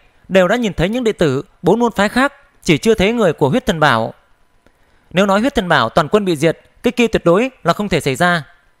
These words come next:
Hắn nhìn qua huyết thần kinh, cũng từng giao thủ với người tu luyện huyết thần kinh, biết rõ sự lợi hại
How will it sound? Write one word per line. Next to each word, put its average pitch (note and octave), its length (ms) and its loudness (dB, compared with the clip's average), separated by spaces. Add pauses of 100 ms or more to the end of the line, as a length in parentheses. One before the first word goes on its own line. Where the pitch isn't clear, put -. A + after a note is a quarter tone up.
(680)
Hắn F#3+ 180 -2
nhìn G3+ 140 -4
qua G3+ 180 2
huyết A#3+ 180 -2
thần D3 140 -4
kinh, F#3+ 240 0 (500)
cũng B3 160 0
từng G#3 180 0
giao G3 140 2
thủ E3+ 200 -2
với G#3 120 -2
người F3 240 0
tu A3 240 -2
luyện F#3 300 0
huyết B3+ 180 -2
thần D3 140 -2
kinh, F#3+ 220 0 (300)
biết - 180 -2
rõ A3+ 160 2
sự A3 120 -2
lợi F#3 120 -2
hại E3+ 200 -2